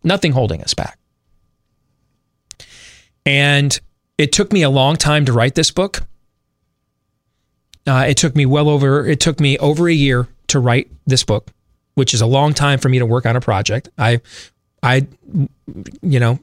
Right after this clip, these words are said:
don't have a lot of things I'm really good at. Producing a mass amount of content in a short amount of time happens to be one of the rare ones. The reason why this book took me so long to write is I had to walk away from it several times for, like, months on end because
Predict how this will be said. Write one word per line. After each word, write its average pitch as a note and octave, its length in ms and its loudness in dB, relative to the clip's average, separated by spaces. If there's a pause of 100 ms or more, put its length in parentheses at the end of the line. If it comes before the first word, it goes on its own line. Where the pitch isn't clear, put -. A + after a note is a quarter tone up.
don't D3+ 220 0
have C#3 160 2
a A#2+ 40 2
lot B2+ 220 2
of C#3 60 -2
things C#3+ 200 0
I'm C3+ 100 2
really C3+ 180 2
good B2 160 2
at. A#2 180 -2
Producing D3 560 0 (260)
a - 80 0
mass B2+ 300 0
amount C#3 200 0
of A#2+ 60 -4
content C3+ 420 0
in F2+ 60 -4
a - 40 0
short C3 220 0
amount B2 180 0
of A2+ 60 -2
time B2 240 0
happens A2+ 340 0
to B2+ 80 -2
be A#2+ 140 0
one A#2+ 140 0
of A2+ 80 0
the A2 80 0
rare G2+ 200 -2
ones. G2 260 -2 (680)
The C#3 120 2
reason F3+ 340 2
why D#3 200 2
this C#3+ 180 0
book D#3 180 -4
took - 180 -2
me D3 80 2
so C3+ 160 0
long C3+ 200 2
to A#2 80 0
write C3 340 0
is B2 200 0
I A2+ 80 2
had B2 180 0
to B2 60 0
walk A#2+ 240 0
away G#2+ 180 0
from F#2+ 200 -6
it - 100 -8
several F#2 320 -2
times E2+ 360 -8 (600)
for, C3 100 0
like, A#2+ 160 2
months C3+ 280 2
on A#2+ 120 2
end A2 280 -4 (880)
because C#3 300 0